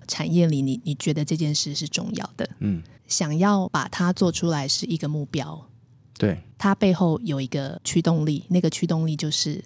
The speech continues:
Speaker 1: 把这个件事情做完了。我曾经问过你，你说，诶，你会觉得很开心、很满足。
Speaker 2: 对。
Speaker 1: 这个过程我觉得能够帮助到很多人去 identify，去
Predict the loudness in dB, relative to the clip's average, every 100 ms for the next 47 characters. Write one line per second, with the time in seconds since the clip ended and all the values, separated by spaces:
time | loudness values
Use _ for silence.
0 | -8 0 4 4 4 4 2 0 -2 0
1 | 0 0 -2 -2 -2 0 2 2 2 2
2 | 2 2 2 0 -2 -2 -2 0 2 4
3 | 4 4 0 -2 -4 -6 -6 -4 -6 -8
4 | -6 -6 -4 -6 -6 -6 -8 -10 -4 -4
5 | -4 -12 -20 _ _ _ 0 2 2 2
6 | 2 2 0 -4 -4 -6 -4 -2 -2 0
7 | 0 2 2 2 2 0 2 0 -2 -2
8 | 2 2 0 -4 -10 -8 0 4 4 2
9 | -4 0 2 2 2 -2 -4 -8 -8 -10
10 | -12 -12 -8 -2 2 4 4